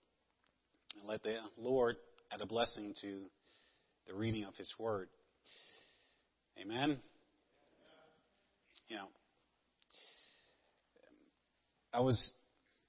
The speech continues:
thinking about this text, and I immediately thought about these, uh, certain aspects, which is political,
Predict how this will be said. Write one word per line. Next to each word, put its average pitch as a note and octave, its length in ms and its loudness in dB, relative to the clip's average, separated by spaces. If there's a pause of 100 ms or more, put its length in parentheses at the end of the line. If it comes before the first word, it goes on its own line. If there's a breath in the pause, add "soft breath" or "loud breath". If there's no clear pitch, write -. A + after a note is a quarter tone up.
(140)
thinking E3 160 10
about D3+ 220 12
this B2+ 160 4
text, C#3 300 10
and B2+ 120 0
I A#2+ 120 4
immediately B2+ 800 2
thought A#2+ 160 2
about A2+ 380 4 (1200)
these, B2+ 400 2
uh, A#2 180 2
certain A#2+ 280 0
aspects, A2 640 -2
which G#2+ 180 -8
is - 200 -4
political, A2+ 600 -2